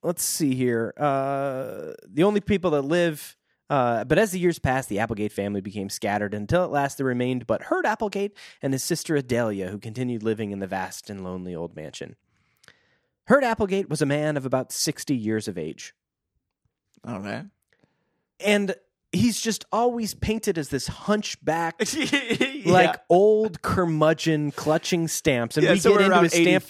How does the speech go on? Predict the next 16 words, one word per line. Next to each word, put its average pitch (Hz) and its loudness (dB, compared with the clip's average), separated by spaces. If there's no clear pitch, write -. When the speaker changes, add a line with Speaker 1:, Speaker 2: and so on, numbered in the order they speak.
Speaker 1:
collection 143 4
in 143 0
here. 147 2
Yeah. 302 6
Speaker 2:
Yeah, 135 4
Speaker 1:
It's, 123 4
Speaker 2:
yeah. 233 4
Speaker 1:
it's - -2
this 277 -2
old 226 2
guy. 160 4
Speaker 2:
I 226 4
want 196 6
eighty-five 185 2
or 156 2
ninety. 131 -2